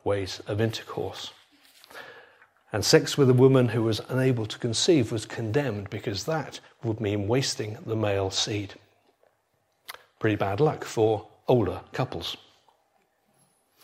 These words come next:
In the ancient world, they didn't know about female eggs.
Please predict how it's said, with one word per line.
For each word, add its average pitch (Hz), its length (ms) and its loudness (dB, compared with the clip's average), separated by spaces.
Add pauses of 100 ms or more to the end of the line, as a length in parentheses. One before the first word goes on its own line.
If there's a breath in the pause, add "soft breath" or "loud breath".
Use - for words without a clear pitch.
(380 loud breath)
In 110 100 -2
the 123 60 6
ancient 127 380 2
world, 127 480 0 (140)
they 123 340 0 (140)
didn't 131 240 2
know 117 160 -2
about 110 340 -4
female 107 680 -2
eggs. - 420 -4